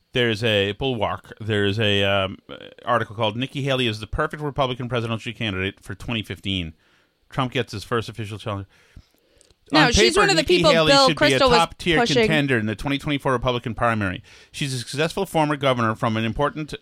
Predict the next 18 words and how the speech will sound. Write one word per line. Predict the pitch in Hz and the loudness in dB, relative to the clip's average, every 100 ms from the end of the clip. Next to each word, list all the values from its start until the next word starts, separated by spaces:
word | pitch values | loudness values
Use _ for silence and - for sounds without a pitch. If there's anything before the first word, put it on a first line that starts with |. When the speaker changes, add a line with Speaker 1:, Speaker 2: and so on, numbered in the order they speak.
| _ | _
Speaker 1:
early | - 135 147 151 | -6 0 0 0
primary | 147 151 135 107 | -2 0 0 0
state. | 95 104 85 | -2 -6 -6
She | - | -4
has | 110 110 | -2 -2
an | |
impressive | 120 110 127 - 135 | -2 -2 -2 -4 -4
personal | 139 123 135 | -4 -2 -2
backstory, | 127 151 - 113 90 98 - _ | 0 -2 -2 -4 -4 -8 -14 _
solid | - 147 156 | 0 2 2
foreign | 147 160 151 | 0 -2 0
policy | 151 156 - | -2 -4 -6
chops, | 123 104 90 | -6 -4 -4
and | 117 | -6
great | 104 127 - | -6 -6 -4
candidate | 156 147 107 - | -2 -2 -6 -10
skills, | 110 92 - | -6 -6 -4
too. | 147 110 | -4 -4